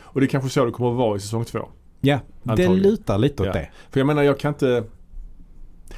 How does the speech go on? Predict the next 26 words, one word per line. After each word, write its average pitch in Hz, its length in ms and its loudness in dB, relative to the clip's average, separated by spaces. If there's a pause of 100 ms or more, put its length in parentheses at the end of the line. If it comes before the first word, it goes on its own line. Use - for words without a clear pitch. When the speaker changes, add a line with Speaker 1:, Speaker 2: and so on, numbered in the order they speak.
(140)
Speaker 1:
jag 175 200 2
tyckte 180 220 -2
det 117 60 0
var 113 180 0
en 113 280 -4
rätt 117 220 -2
så, - 140 -6 (680)
jag 160 100 -2
tyckte 214 220 -2
det 135 60 0
var 131 100 0
rätt 131 140 -4
så 117 240 -2 (260)
okej 107 580 -2
lösning 117 500 -4
de 113 120 -2
gjorde. 147 280 0 (260)
Speaker 2:
Mm. 107 220 0
Speaker 1:
Jag 131 320 2
blev 139 300 0
inte 160 160 -4
besviken 110 420 -2
att, 101 160 -6
fan, 113 280 -4 (520)
det 131 120 -2
här 123 340 0